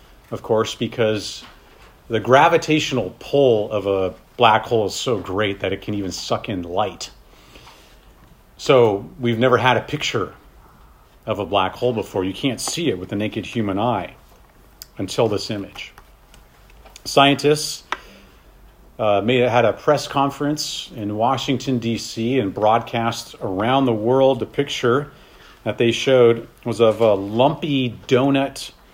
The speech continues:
of a radio emission framing empty space. And people were oohing and aahing when they saw this image.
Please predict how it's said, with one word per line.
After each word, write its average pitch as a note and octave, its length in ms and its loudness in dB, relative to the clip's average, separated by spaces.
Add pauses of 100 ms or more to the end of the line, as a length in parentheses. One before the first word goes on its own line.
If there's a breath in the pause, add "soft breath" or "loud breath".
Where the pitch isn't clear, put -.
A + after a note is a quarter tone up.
(220 loud breath)
of A2 140 2
a G#2+ 60 2
radio A#2+ 600 4
emission G2+ 640 -4 (140)
framing A2 720 -4 (560 loud breath)
empty A2 400 -6
space. - 720 -8
And G2+ 120 -6
people D#3 440 -2
were F#2+ 420 -2 (540 loud breath)
oohing B2+ 640 0
and F#2+ 180 -6
aahing A2+ 540 -2
when G2 160 -2
they F#2 120 -4
saw G#2+ 340 0
this F#2+ 300 -4
image. G2 600 -6